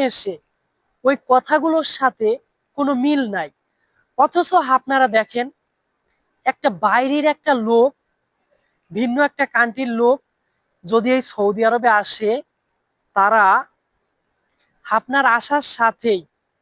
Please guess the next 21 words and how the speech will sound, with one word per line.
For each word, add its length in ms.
কাজ 220
পায়, 220
ভালো 300
একটা 260
পরিবেশে 480
আছে। 220
এটার 260
কারণ 240
কি? 120
অথচ 360
তারা 180
কম 160
টাকায় 340
দিয়ে 140
এই 120
সৌদি 340
আরবে 280
আসে। 300
আর 120
আমরা 280
বাঙালিরা 600